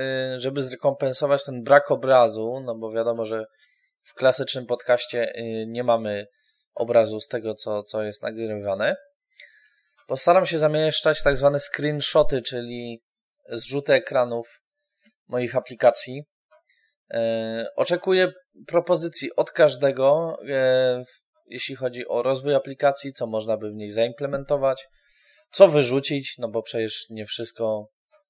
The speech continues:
ma zalety, sporo rzeczy ma też wady. E, także, no, nie będzie tutaj żadnych, e, żadnych obrazów w sensie takim, że to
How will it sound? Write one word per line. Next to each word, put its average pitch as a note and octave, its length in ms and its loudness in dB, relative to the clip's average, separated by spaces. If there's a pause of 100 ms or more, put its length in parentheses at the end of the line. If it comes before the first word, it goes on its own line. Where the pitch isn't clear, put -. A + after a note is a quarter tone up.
(160)
ma G#2+ 320 -2
zalety, A#2 840 0 (440)
sporo A2+ 300 -6
rzeczy G#2+ 360 -8
ma - 100 -12
też A#2 220 -10
wady. C3+ 400 2 (1200)
E, A#2 360 -2 (1500)
także, C#3+ 480 6 (280)
no, D3+ 500 6
nie D3+ 140 0
będzie D#3 300 2
tutaj C#3 640 0
żadnych, C3 600 -4
e, B2 760 -4 (560)
żadnych B2 420 0
obrazów B2 460 0
w - 120 -16
sensie B2+ 320 -4
takim, B2 360 -4
że A2+ 120 -10
to B2 120 -8